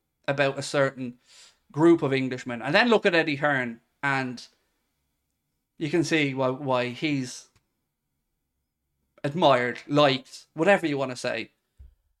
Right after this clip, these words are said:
I just don't get it. I don't get, like, I listened to Eddie Hearn schooling Simon Jordan, and Simon Jordan actually had the bleeding cheek to sit there and tell a man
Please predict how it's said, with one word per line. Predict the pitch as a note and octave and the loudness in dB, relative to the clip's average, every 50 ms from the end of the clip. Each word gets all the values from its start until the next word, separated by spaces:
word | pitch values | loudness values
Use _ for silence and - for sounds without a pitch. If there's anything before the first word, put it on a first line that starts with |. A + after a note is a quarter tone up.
| _ _ | _ _
I | - F3 F3+ | -2 -2 -2
just | D3 - - F3+ F3 - - - | -2 -2 0 0 0 0 -2 -2
don't | D#3+ D3 C#3+ C#3 C3 | 0 0 0 0 -2
get | - C3 B2+ - - | -2 -2 -4 -4 -6
it. | B2+ C#3 _ _ _ _ _ _ _ _ _ _ - | -10 -16 _ _ _ _ _ _ _ _ _ _ -16
I | C#3+ | -6
don't | C#3 - F#3 G3 G#3+ G3+ - | 2 4 4 6 6 4 2
get, | F#3 F3 E3+ - - _ _ - | 2 0 0 -2 -6 _ _ -2
like, | E3 E3 - - - | -2 -2 -2 0 2
I | G#3+ A#3 B3 | 2 2 4
listened | A#3 A3 G#3+ - - G3+ - | 2 0 0 0 -2 -4 -4
to | - F3+ D#3+ | -4 -2 0
Eddie | D#3 E3+ E3+ E3+ E3 | 0 0 0 0 0
Hearn | D3 D#3+ D#3+ D#3+ D#3 D3+ D3 D3 - _ | 0 0 0 0 0 -2 -4 -6 -10 _
schooling | - - - - - - G#3 G#3+ A#3+ B3+ A#3 G3+ E3 D3 C3+ C3 | -10 -6 -4 -4 0 2 4 4 4 4 4 2 0 0 -2 -2
Simon | - - D3+ D3 C#3+ C#3 C#3+ C#3 C3 | -2 0 0 2 2 2 0 0 -2
Jordan, | C3+ C3+ C3+ C3+ C3+ C3+ C3 A#2 A#2 - _ _ _ _ _ _ _ _ _ _ _ _ _ - | -2 0 0 0 -2 -2 -6 -10 -12 -14 _ _ _ _ _ _ _ _ _ _ _ _ _ 0
and | F#3+ F#3+ | 0 0
Simon | - - D4 D4+ E4 F4 E4+ D#4 B3+ | 2 4 4 6 6 6 4 4 4
Jordan | - A#3+ A#3 A#3+ A#3 A3+ G3+ G3 | 4 6 6 6 6 4 4 2
actually | G3+ G3 - - - G3+ F#3 | 2 2 2 0 -2 -4 -2
had | E3 F3+ E3+ D#3+ | 0 0 0 0
the | D#3+ D#3+ | 0 -2
bleeding | D3+ F3 G#3+ A#3 A3+ G3 G3+ F#3 | -2 0 -2 -2 -2 -2 -2 -2
cheek | - - F#3+ E3 B2 A#2 - - - - _ _ _ | -2 -2 -2 -2 -4 -4 -8 -16 -20 -20 _ _ _
to | - F3 | -4 -2
sit | E3 - - - C#4 D4+ D4+ - | -2 0 2 2 2 2 2 0
there | E3+ C3+ B2 A#2+ A2 G#2+ C3+ - _ _ _ _ _ _ _ _ _ _ _ _ _ | 0 0 2 0 -2 -4 -6 -10 _ _ _ _ _ _ _ _ _ _ _ _ _
and | F#3 F#3+ F#3+ | 0 2 2
tell | - - B3+ C#4+ D#4+ | 2 2 2 4 4
a | D#4+ | 4
man | C#4 B3+ A#3 G#3+ F#3+ E3+ C#3+ B2+ C3 C#3 | 6 6 4 4 4 2 0 -2 -6 -10